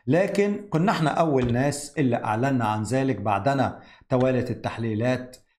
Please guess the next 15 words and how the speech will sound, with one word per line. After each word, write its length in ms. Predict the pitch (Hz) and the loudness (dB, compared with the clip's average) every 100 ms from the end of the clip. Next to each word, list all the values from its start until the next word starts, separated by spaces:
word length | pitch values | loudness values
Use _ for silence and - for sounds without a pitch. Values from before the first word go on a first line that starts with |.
| _ | _
في 120 | 131 123 | -2 0
نفس 260 | 131 - | 0 -2
الاتجاه. 560 | 117 104 104 107 107 - | -2 -4 -4 -4 -4 0
أول 220 | 208 233 233 | 0 2 0
تصريحات 440 | 196 160 165 127 | 0 2 2 2
لدونالد 480 | 123 120 123 123 117 | 0 0 0 -2 0
ترامب 280 | 143 151 123 | 0 0 0
بعد 220 | 127 120 | 0 0
قبول 380 | 117 127 147 143 | -2 0 0 0
ترشيح 440 | 120 - 139 - - - _ _ _ _ 135 | -2 -2 -2 -4 -6 -20 _ _ _ _ -4
الحزب 320 | - 165 139 | 0 0 0
الجمهوري 520 | 113 127 131 156 131 | 0 2 2 2 2
له 220 | 147 196 | 2 0
لمنصب 580 | 170 127 135 127 135 - - - _ - | 0 0 0 0 0 -2 -8 -20 _ -2
الرئيس. 680 | 147 131 127 127 107 - | 0 2 0 0 -2 -4